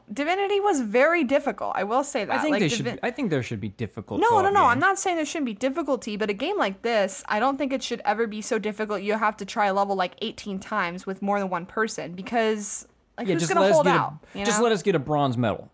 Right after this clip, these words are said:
Speaker 2: Like,
Speaker 1: Right.
Speaker 2: fine, we don't get the gold, but don't, like, fail us out.
Speaker 1: Right. See, the problem with Overcooked one is that, like, I don't know if this is the case with Overcooked two, you can't continue unless you have enough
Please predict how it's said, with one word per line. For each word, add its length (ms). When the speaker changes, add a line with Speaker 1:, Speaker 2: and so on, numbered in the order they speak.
Speaker 2:
Like, 120
Speaker 1:
Right. 220
Speaker 2:
fine, 320
we 80
don't 140
get 140
the 60
gold, 340
but 140
don't, 260
like, 220
fail 360
us 160
out. 380
Speaker 1:
Right. 400
See, 140
the 100
problem 280
with 80
Overcooked 600
one 520
is 200
that, 200
like, 320
I 120
don't 100
know 80
if 60
this 160
is 80
the 80
case 200
with 100
Overcooked 240
two, 160
you 180
can't 220
continue 640
unless 260
you 60
have 100
enough 260